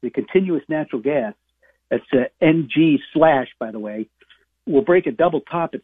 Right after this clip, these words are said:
four ten. It's at four oh five right now. Yet if you look at the natural gas E T Fs, they're all making lower highs.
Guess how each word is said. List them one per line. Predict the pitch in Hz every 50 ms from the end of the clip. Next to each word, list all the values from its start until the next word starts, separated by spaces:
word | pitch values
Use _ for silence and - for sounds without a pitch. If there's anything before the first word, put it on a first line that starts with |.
| _
four | - 160 143 - - - -
ten. | - - 131 113 104 104 117
It's | 120 -
at | - 117 -
four | - 165 151
oh | 139 135
five | - 170 160 165 165 -
right | 131 113 110 -
now. | 120 117 110 110 113 _ _ _ _ _ _ _ _ _ _
Yet | - 147 143
if | 143 -
you | 156 151
look | 160 196 190
at | - -
the | - 135
natural | 135 151 165 170 - 160 135
gas | 110 143 151 160 156 147 - _ _ _ _ _ _ _ _ -
E | 160 151 - -
T | 127 139
Fs, | 165 165 131 117 - _ _ _ - - - _ _ _ _ _ _ _ _ _ _ _ _ _ -
they're | 139 139 160
all | 170 175 170 165 156 151 147 147 147 - _ _ - -
making | 196 202 - 160 131
lower | 139 143 147 131
highs. | 127 160 147 113 92